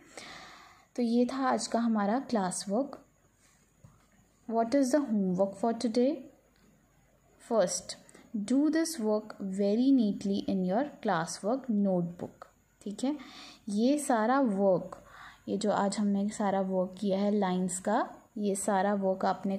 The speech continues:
करना है अपनी क्लासवर्क कॉपीज पे। Then second, what is the homework for today? Do page forty-six, part A and B in your book।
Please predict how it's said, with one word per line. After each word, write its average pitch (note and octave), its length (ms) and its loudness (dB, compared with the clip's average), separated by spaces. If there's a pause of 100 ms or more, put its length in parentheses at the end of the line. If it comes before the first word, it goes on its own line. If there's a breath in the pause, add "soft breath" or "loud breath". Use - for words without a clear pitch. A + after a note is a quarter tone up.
करना F#3 280 0
है F#3 120 -2
अपनी G#3 340 0 (320)
क्लासवर्क G3 720 -2
कॉपीज F#3 640 -2
पे। E3+ 140 -10 (880 loud breath)
Then F#3+ 220 2 (560 soft breath)
second, F3+ 500 -2 (460)
what G#3+ 200 0
is A#3+ 120 4
the C4+ 180 4
homework G3+ 580 0
for B3 140 2
today? A#3+ 340 2 (640 loud breath)
Do A3 180 2 (500)
page G3+ 380 0
forty-six, G3+ 1160 -4 (480 soft breath)
part G3 360 0 (160)
A G3 140 2 (320)
and G#3 340 2
B G3 380 -2
in F#3+ 260 0
your G3 140 2
book। G3+ 600 -4